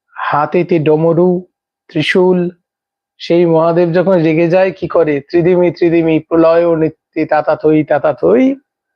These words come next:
প্রচন্ড পরিমাণে ভয়ঙ্কর উগ্র রাগ তার মধ্যে দেখতে পাবেন।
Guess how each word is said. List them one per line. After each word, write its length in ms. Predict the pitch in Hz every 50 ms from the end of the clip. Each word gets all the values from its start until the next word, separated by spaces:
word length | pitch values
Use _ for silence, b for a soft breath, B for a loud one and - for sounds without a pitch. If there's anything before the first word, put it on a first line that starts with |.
| _ _ _ _ _ _ _ _ _ _ _ _ _ _ _ _ _
প্রচন্ড 560 | - 165 165 - 240 277 262 254 240 220 233
পরিমাণে 440 | 208 175 208 196 196 180 180 175 175
ভয়ঙ্কর 580 | 156 131 143 147 156 160 160 160 151 - 156 151
উগ্র 360 | 151 147 147 147 147 147 143
রাগ 320 | 135 131 131 135 139 135 139 - _ _ _ _ _ _
তার 200 | - 143 131 135
মধ্যে 280 | 143 135 139 131 - -
দেখতে 320 | - - - _ - - - -
পাবেন। 260 | - - - -